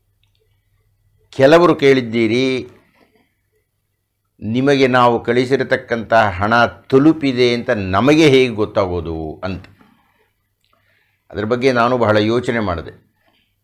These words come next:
ಕಳಿಸಿರತಕ್ಕಂಥ ನಿಮ್ಮ ವಿಳಾಸ ನಮಗೆ ಗೊತ್ತಿಲ್ಲ.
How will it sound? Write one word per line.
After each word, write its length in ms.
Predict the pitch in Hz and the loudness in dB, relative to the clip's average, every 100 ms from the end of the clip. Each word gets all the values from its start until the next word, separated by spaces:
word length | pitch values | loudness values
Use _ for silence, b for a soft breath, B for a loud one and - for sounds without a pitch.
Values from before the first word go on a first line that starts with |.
| _ _ _ _ _ _ _ _ _ _ _ _ _ _ - | _ _ _ _ _ _ _ _ _ _ _ _ _ _ -6
ಕಳಿಸಿರತಕ್ಕಂಥ 840 | 139 156 165 147 151 - 147 127 | -2 0 0 0 -2 -2 -6 -2
ನಿಮ್ಮ 760 | 131 120 110 139 170 175 143 - _ _ _ _ _ _ _ - | 0 0 0 -2 -2 0 0 -2 _ _ _ _ _ _ _ -12
ವಿಳಾಸ 480 | 107 113 135 131 123 | -6 2 4 4 4
ನಮಗೆ 340 | 131 113 107 | -2 -2 -4
ಗೊತ್ತಿಲ್ಲ. 460 | 95 98 98 110 87 | -4 -6 -6 -8 -8